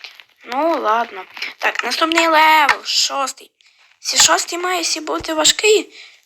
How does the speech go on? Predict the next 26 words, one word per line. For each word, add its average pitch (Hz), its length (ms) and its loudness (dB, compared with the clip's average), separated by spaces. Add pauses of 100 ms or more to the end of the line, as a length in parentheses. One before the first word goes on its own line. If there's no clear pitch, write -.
(180)
А, 330 480 8
та, 226 240 0
то - 120 -20
так 226 280 -4
всі - 220 -14
по - 220 -16
прыжку. - 1160 -2 (1080)
О, 240 280 6
прикольно. 269 600 0 (240)
Оце 277 280 0
перший 302 500 4
левел, 311 420 2
що - 200 -2
такий - 200 -6
аж - 260 -2 (840)
важкий. - 500 -2 (1160)
Боже, 269 200 2
я 262 100 4
два 240 220 0
рази 262 300 0
вже 247 140 -6
програв. 240 520 -6 (420)
За 247 100 10
мене 269 260 12
оця 262 180 0 (300)
дівчина 233 500 -16